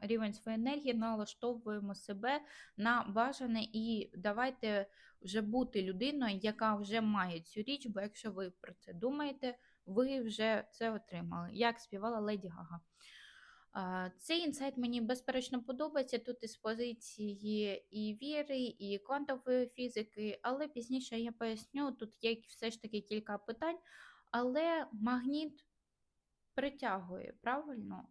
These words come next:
А якщо у вас магніт не налаштований, він, біс його знає, що він притягне, правильно? Як це працює, в принципі, ну, оцей процес,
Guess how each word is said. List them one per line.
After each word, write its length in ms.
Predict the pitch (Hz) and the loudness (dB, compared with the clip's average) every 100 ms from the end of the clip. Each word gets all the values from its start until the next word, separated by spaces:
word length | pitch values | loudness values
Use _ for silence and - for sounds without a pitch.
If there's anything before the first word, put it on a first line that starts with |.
| - | -2
А 340 | 208 208 208 | 0 2 2
якщо 500 | 208 220 220 - 233 | 0 -2 -6 -2 0
у 80 | 214 | 2
вас 320 | 208 208 - | 0 -2 -4
магніт 460 | 208 208 214 214 190 | 0 2 4 0 -2
не 140 | 202 | -4
налаштований, 880 | 208 208 220 - 320 294 262 254 226 | -2 -2 -2 -4 -2 -2 0 0 0
він, 320 | 240 233 208 - _ _ _ - | 0 0 0 -4 _ _ _ -4
біс 240 | 208 214 | -4 -2
його 200 | 180 175 | -2 -2
знає, 220 | 175 175 | -4 -8
що 160 | 165 175 | -10 -12
він 160 | 170 | -10
притягне, 480 | 165 165 165 160 170 170 | -10 -12 -14 -14 -14 -6
правильно? 420 | 220 214 185 170 - _ _ _ _ _ - _ - - - - - | -4 -4 -6 -12 -14 _ _ _ _ _ -20 _ -20 -20 -20 -14 0
Як 300 | 214 285 285 | 2 2 2
це 160 | 262 | 0
працює, 600 | 247 240 247 - 311 311 | 0 -2 -4 -4 -2 0
в 140 | 262 - | 0 -2
принципі, 840 | 240 233 196 - 175 - 175 185 - - | -2 0 -2 -6 -14 -12 -10 -10 -14 -12
ну, 360 | - 190 180 - | -8 -6 -8 -8
оцей 400 | 180 - 208 185 | -10 -8 -8 -8
процес, 720 | 185 196 - 302 359 - - | -6 -8 -2 0 0 -4 -16